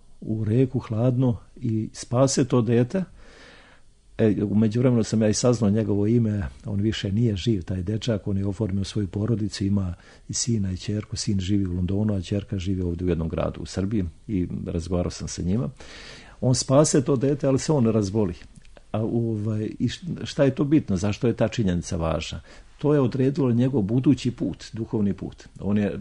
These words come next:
nameravao pre toga da bude sveštenik, ali pošto se razboleo, tada je od tu-, tuberkuloze, to je bila teška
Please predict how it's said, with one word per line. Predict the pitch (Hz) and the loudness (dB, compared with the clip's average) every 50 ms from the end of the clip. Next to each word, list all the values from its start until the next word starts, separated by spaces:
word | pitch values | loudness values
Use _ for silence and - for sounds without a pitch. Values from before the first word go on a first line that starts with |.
| - - - | -12 -16 -14
nameravao | - - 104 101 98 98 95 98 104 113 113 107 | -8 -4 -2 0 0 0 0 0 0 0 0 -2
pre | 87 - 120 107 | -2 -2 -4 -4
toga | - - 113 110 104 | -2 -4 -4 -4 -4
da | 92 90 | -4 -4
bude | 92 117 98 101 98 92 - - - - | -6 -4 -4 -4 -4 -4 -6 -10 -16 -16
sveštenik, | - - - 147 131 - - - - - - 190 - - - - _ - _ _ - _ - - - - | -10 -8 -4 -4 -4 -4 -4 -8 -10 -10 -10 -10 -12 -16 -20 -20 _ -20 _ _ -20 _ -20 -20 -18 -10
ali | - 101 104 104 | -6 -6 -4 -4
pošto | 98 - 110 - - 120 | -4 -6 -6 -6 -6 -8
se | - - 101 | -6 -4 -4
razboleo, | 98 98 92 92 143 175 190 190 135 98 87 | -4 -4 -4 -4 -4 -4 -2 0 0 0 0
tada | 87 - 107 92 101 101 98 | -2 -2 -4 -4 -2 -2 -2
je | 98 90 87 87 90 104 104 101 104 117 | -2 -2 -2 -4 -6 -8 -8 -8 -6 -4
od | 110 104 104 95 92 - | -2 -2 -2 -2 -4 -8
tu-, | - - 120 113 - - 117 | -10 -10 -10 -10 -10 -12 -14
tuberkuloze, | - - 110 113 110 - - 110 117 117 104 107 | -12 -10 -8 -8 -8 -6 -4 -2 -2 -2 -2 -4
to | 92 - | -6 -4
je | 104 101 | -4 -4
bila | 101 110 104 95 | -4 -4 -4 -4
teška | - - 107 104 98 87 - - 98 95 | -4 -2 -2 -2 -2 -4 -6 -10 -14 -14